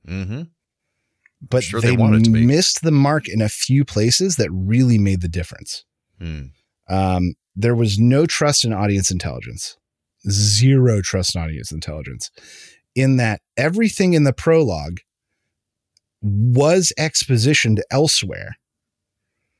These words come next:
Speaker 2: but they didn't trust the audience to understand.
Speaker 1: Like the whole opening sequence with Merlin and everything?
Speaker 2: Right, right. Like that whole prologue with Merlin and Horvath and them and them trapping her and all that. All of that was expositioned later,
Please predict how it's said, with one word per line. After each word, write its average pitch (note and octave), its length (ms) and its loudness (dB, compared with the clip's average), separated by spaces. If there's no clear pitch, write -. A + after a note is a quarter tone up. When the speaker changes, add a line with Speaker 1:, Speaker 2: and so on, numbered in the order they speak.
Speaker 2:
but B2 160 -2
they B2+ 140 4
didn't D#3 340 0
trust - 540 -2
the A#2 140 -4
audience G#2+ 680 -4
to - 180 -10
understand. F#2 680 -2
Speaker 1:
Like F#2 100 -6
the F2+ 100 -6
whole G2 140 -2
opening F#2 220 -4
sequence F#2+ 360 -6
with E2 140 -10
Merlin F#2 300 -6
and G#2 100 -6
everything? A#2 340 -10
Speaker 2:
Right, F#3 120 4
right. F3+ 220 2
Like A#2+ 140 0
that C#3+ 100 0
whole G3 220 2
prologue A#2+ 340 0
with G2+ 180 -4
Merlin C#3+ 480 4
and A2 140 0
Horvath C3 420 2
and A#2 100 0
them A#2+ 140 4
and G#2+ 100 4
them A2+ 120 2
trapping B2 320 0
her B2+ 80 2
and A2 80 0
all A2+ 120 0
that. A#2+ 200 2
All E3 220 4
of C#3+ 80 0
that D3 200 0
was B2+ 560 0
expositioned A2+ 760 -2
later, G#2+ 580 -2